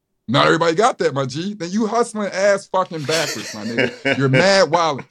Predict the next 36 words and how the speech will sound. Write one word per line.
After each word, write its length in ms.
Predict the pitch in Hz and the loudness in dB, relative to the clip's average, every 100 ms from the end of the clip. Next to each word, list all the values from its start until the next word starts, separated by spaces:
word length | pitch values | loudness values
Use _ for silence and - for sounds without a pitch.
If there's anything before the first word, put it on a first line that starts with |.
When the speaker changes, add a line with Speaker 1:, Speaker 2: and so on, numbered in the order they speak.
| - | -12
Speaker 1:
There's 160 | 151 135 | -10 -6
no 240 | 160 214 | -2 0
more 240 | 208 208 202 | 0 0 -2
conversation 680 | 196 190 175 160 185 - 147 | -6 -6 -8 -6 -6 -6 -10
about 320 | 117 110 - | -10 -10 -10
that. 180 | 110 - - - _ _ _ | -12 -12 -20 -20 _ _ _
And 160 | 139 165 | -6 -2
then 160 | 185 | -2
that's 260 | 165 220 - | 2 2 2
why 100 | 196 | -2
I 40 | |
left 180 | 185 190 | 0 -2
the 40 | 143 | -4
group 160 | 208 | -8
chat. 100 | 196 | -6
I'm 60 | 185 | -6
like, 140 | 180 160 | -6 -4
"Bro, 340 | 170 170 135 _ _ _ | -2 -2 -8 _ _ _
but 140 | 123 120 - - | -16 -16 -18 -14
pretty 200 | 185 202 | -8 -8
soon, 320 | 147 165 160 | -4 0 0
bro, 180 | 147 147 | 2 4
I'm 200 | 143 190 | 4 2
gonna 80 | 185 | -2
get 140 | 143 | -4
as 120 | 127 107 | -4 -4
dumb 480 | 104 156 151 135 - _ - | -2 0 -2 -6 -14 _ -6
as 160 | 123 123 | -4 2
this 200 | 214 214 | 2 2
nigga 300 | 135 131 135 | 0 2 0
because 240 | 135 143 | 0 -2
he 60 | 156 | -2
just 200 | 165 147 | -4 2
talking 340 | 208 170 123 | 4 4 0
to 40 | |
me. 100 | 90 | -6